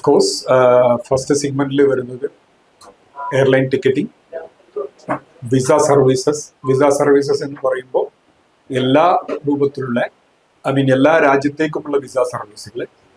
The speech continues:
സൗദി വിസ വക്കാല സർവീസുകളുണ്ട്. അതോടൊപ്പം യു എ ഇ, ഒമാൻ, ഖത്തർ, യൂറോപ്യൻ, യു എസ്, കാനഡ, എല്ലാ,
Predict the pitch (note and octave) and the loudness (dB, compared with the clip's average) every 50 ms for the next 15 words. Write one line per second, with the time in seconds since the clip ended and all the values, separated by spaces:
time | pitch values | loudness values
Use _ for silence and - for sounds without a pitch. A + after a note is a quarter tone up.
0 | - _ _ _ _ _ _ _ _ - - - B2+ B2 B2 A#2+ C3 B2+ B2+ B2+ | -20 _ _ _ _ _ _ _ _ -10 -2 0 2 2 2 2 2 0 0 0
1 | A#2+ B2 B2+ B2 B2 A#2 - - B2+ B2 B2+ B2+ B2 - B2+ B2+ A#2 A#2 A#2 - | 2 2 2 2 2 0 0 2 2 2 2 2 0 -2 -6 -6 -6 -6 -6 -6
2 | - A2+ A#2+ A#2+ A2 G#2 A#2 - - - _ _ _ _ _ - B2+ B2+ B2 A#2+ | -8 -6 -6 -8 -8 -8 -8 -8 -8 -8 _ _ _ _ _ -8 -4 -2 0 2
3 | B2 A#2+ - - B2 A#2+ A#2+ A#2 A#2 A#2 A#2 A#2 A#2 A#2 C3+ - _ - B2 A#2+ | 2 0 0 -2 -4 -4 -2 0 0 2 0 0 0 -4 -6 -8 _ -8 -6 -4
4 | A#2+ A#2 A2+ A2+ B2+ D3 _ _ _ _ _ _ _ _ _ _ _ _ _ _ | -4 -4 -6 -6 -10 -14 _ _ _ _ _ _ _ _ _ _ _ _ _ _
5 | _ _ _ _ _ _ _ _ _ _ _ - - B2+ - - C3 B2+ - - | _ _ _ _ _ _ _ _ _ _ _ -6 -6 -4 0 0 2 2 0 -2
6 | - _ _ B2 A#2 B2+ B2+ B2 B2 - C3+ B2 B2 B2 A2+ A#2+ B2 C3 B2+ - | -6 _ _ -4 0 2 2 2 0 -2 -4 -4 -2 -2 0 0 0 0 0 -4
7 | - B2+ A2+ A2+ A#2+ A#2 A#2 A#2+ - - _ _ _ _ _ _ _ _ _ _ | -10 -12 -10 -8 -6 -4 -4 -6 -6 -10 _ _ _ _ _ _ _ _ _ _
8 | _ _ - A#2+ B2 C3 C#3 D3+ E3 F#3 G3 | _ _ -6 -4 -2 0 2 2 2 0 -2